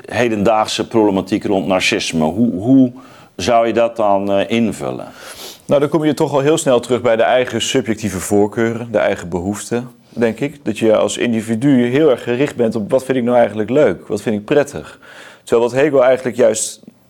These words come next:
Speaker 2: beschrijft, is dat voor de ontwikkeling en de vorming, dat je juist die behoefte af en toe even moet remmen.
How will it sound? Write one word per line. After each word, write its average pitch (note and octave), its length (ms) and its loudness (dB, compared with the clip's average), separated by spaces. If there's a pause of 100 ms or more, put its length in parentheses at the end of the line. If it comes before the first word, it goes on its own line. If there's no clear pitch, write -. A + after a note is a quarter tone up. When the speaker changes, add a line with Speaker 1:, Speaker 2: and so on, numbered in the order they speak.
(120)
Speaker 2:
beschrijft, G#2+ 720 2
is A2 100 -6
dat G#2+ 140 -4
voor A2 140 0
de - 280 0
ontwikkeling G2+ 540 0
en G#2 60 0
de G2 100 2
vorming, G#2+ 680 -2 (320)
dat G#2 140 -2
je A2+ 120 2
juist B2+ 300 4
die A#2+ 100 -2
behoefte A#2 380 -2
af B2+ 120 2
en A#2 60 -12
toe A#2+ 120 -2
even A2 140 0
moet G2+ 140 -2
remmen. G#2+ 400 -2